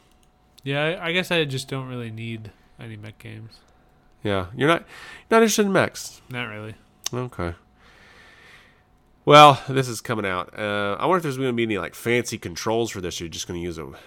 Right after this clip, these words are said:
Speaker 2: a controller. Uh, who knows? Uh, next, we have a trailer for Death Stranding two.
Speaker 1: Yeah, I'd love to be able to tell you what this one's about, but I couldn't even tell you what the first one's about, and it's been out for, like, three years.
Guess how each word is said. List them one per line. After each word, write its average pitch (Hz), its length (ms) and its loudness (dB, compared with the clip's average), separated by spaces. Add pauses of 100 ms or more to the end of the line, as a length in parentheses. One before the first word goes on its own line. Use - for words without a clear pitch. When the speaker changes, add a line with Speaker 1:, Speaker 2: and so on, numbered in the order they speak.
Speaker 2:
a 87 100 -20
controller. 80 840 -8 (580)
Uh, 78 160 -16 (120)
who 95 80 -10
knows? 78 280 -12 (640)
Uh, 123 120 4
next, 165 220 2
we 180 60 2
have 156 80 0
a 123 40 -10
trailer 143 360 0
for 110 180 -6
Death 117 440 -2
Stranding 160 800 -2
two. 147 720 -2 (480)
Speaker 1:
Yeah, 160 220 2
I'd 160 120 0
love 185 160 0
to 156 80 -6
be 147 100 0
able 139 200 0
to 131 80 -2
tell 131 240 -2
you 131 360 -2
what 139 300 -6
this 139 240 -8
one's 127 180 -6
about, 127 420 -6
but 117 220 -10 (540)
I 135 60 -6
couldn't 156 300 -8
even 139 180 -4
tell 131 180 -6
you 127 140 -2
what 120 100 -10
the - 60 -14
first 135 320 -6
one's 143 200 -8
about, 139 280 -2
and 120 100 -12
it's 113 100 -14
been 127 140 -8
out 120 180 -6
for, 131 100 -8
like, 131 200 -6
three 135 240 -4
years. 143 380 -8